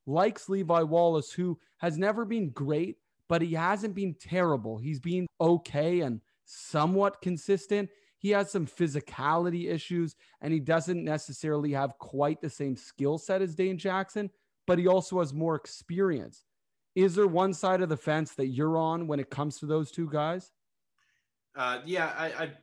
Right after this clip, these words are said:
Speaker 2: I'd probably say Levi Wallace would probably be my, my other, my other guy. I mean, you, you have, you have White, who's just fantastic. I mean, you could, he, he's inarguably top ten. Um,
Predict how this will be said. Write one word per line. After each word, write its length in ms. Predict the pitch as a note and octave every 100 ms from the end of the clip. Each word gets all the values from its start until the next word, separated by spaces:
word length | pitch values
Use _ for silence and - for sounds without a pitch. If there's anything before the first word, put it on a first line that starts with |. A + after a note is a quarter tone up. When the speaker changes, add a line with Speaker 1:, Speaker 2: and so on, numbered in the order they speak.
| -
Speaker 2:
I'd 160 | D#3
probably 220 | D#3 C#3+
say 180 | A2 G2+
Levi 300 | G2 F#2+ F#2+
Wallace 340 | F#2 F#2+ F#2+ -
would 120 | G2+
probably 240 | G#2 G2 F#2+
be 320 | G2 F#2+ F#2 _ _ _ _
my, 360 | G#2 G2 F#2 F#2 F2+ _ _ _
my 240 | G#2+ G#2 G2
other, 340 | F#2+ F#2 F2+ _
my 120 | A2+
other 200 | G#2 G2+ F#2+
guy. 280 | G2 F#2+
I 40 | G2
mean, 120 | G#2
you, 120 | A#2+
you 200 | C3 C#3+
have, 360 | C#3+ C3+ A2+ -
you 120 | A#2+
have 160 | A2+ F#2
White, 260 | F#2+ F#2+
who's 240 | - F2+ - _
just 140 | G2 _ _ _ _ _
fantastic. 880 | D3 A2+ F#2 - - A2+ - B2 -
I 80 | A2+
mean, 160 | A#2 B2
you 100 | B2
could, 140 | A#2 - - _ -
he, 120 | E3+
he's 300 | D3 D#3 - _ _ _ _ _ E3
inarguably 540 | E3 D3+ C#3 C3+ C3
top 260 | B2+ B2+ -
ten. 400 | A#2 G#2+ A2 G#2+
Um, 460 | G#2 G2+ G2 G2 F#2